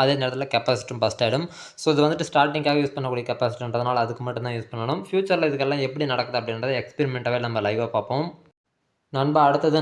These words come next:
நானூத்தி நாற்பது வி ஏ சி அப்படின்றதும் நானூத்தி ஐம்பது வி அப்படின்றதும் வோல்டேஜை குறிப்பிட்டு சொல்றாங்க. So, இந்த வோல்டேஜ் வரைக்கும் இந்த கெப்பாசிட்டர் வேலை செய்யும் அப்படின்றது தான் இதை எடுத்து சொல்றாங்க. அடுத்ததா இருபத்தஞ்சு ஸ்லாஷ்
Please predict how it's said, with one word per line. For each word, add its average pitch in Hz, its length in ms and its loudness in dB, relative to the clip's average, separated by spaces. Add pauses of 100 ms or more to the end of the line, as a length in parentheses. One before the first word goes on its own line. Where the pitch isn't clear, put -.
நானூத்தி 151 440 2
நாற்பது 135 340 0 (220)
வி 135 160 0
ஏ 147 160 6
சி 147 140 2
அப்படின்றதும் 117 520 -2 (120)
நானூத்தி 147 360 -2
ஐம்பது 131 320 -4
வி 139 100 0 (160)
அப்படின்றதும் 117 600 -4
வோல்டேஜை 143 500 2
குறிப்பிட்டு 120 380 -6
சொல்றாங்க. 110 360 -6 (560)
So, - 140 -4
இந்த 156 200 4
வோல்டேஜ் 160 380 2
வரைக்கும் 143 300 0
இந்த 135 160 -2
கெப்பாசிட்டர் 135 540 0
வேலை 127 240 0
செய்யும் 123 240 -2
அப்படின்றது 113 420 -4
தான் 127 140 -2
இதை 113 160 2
எடுத்து 117 280 -6
சொல்றாங்க. 107 380 -2 (1900)
அடுத்ததா 147 340 2 (120)
இருபத்தஞ்சு 147 580 4 (180)
ஸ்லாஷ் 139 380 2